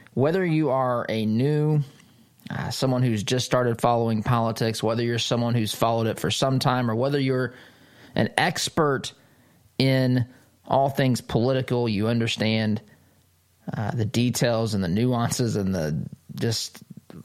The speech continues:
all things pertaining to American history and the Constitution and all this,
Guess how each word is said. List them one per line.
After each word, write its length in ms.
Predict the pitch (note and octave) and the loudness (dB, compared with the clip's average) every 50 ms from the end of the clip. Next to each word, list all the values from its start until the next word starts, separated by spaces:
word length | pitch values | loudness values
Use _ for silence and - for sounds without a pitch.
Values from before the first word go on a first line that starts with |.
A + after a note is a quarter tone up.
| - - _ - - | -20 -20 _ -12 -6
all 260 | - G#2 B2 C#3+ D3 | -2 0 0 0 0
things 600 | A#2+ - C3+ B2+ B2 A#2 G#2 - - - - - - _ - - - | 0 0 0 2 0 0 -2 -4 -8 -12 -14 -18 -20 _ -20 -20 -10
pertaining 420 | - - A2 - C#3+ B2+ B2 A#2+ A2+ | -6 -6 -2 0 0 0 0 0 0
to 120 | - A#2 | 0 -2
American 440 | G2 G2+ G#2+ A2+ A2+ A2+ - - - | 0 0 0 0 -2 -2 -2 -4 0
history 500 | A2 C3 C3+ B2+ - - A#2 A2+ A2+ A2+ | 2 2 2 2 0 -2 -2 0 0 0
and 100 | G#2+ E2+ | 0 -2
the 60 | D2 | 0
Constitution 760 | - - A2 A2 A2 - - G#2+ - - G#2+ G#2+ G#2+ - G#2+ | 0 0 2 2 0 0 -2 -2 -2 0 0 0 0 0 0
and 80 | G2+ G#2+ | 0 0
all 200 | A#2+ C3+ C3 A#2 | 0 0 0 -2
this, 360 | F2+ - - - - - - | -2 -6 -8 -10 -12 -12 -14